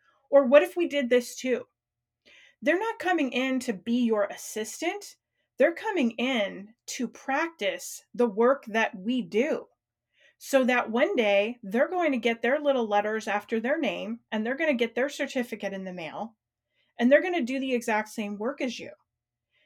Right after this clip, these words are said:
That's the idea of them practicing with you there to guide them. They're not there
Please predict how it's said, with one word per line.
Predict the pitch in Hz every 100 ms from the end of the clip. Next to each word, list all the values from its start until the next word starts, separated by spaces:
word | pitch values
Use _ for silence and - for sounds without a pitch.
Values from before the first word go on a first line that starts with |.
| _ -
That's | 196 277 339
the | 370 294
idea | 247 185 262 262 202
of | 214 202
them | 208
practicing | 214 - 247 294 247 - 214 214 202
with | 240 240
you | 202 247 233
there | 202 208 202
to | 180
guide | 185 214 240 -
them. | - - _ _ _ - - _ -
They're | 277
not | 302 277 214
there | 254 311 269 214 202 214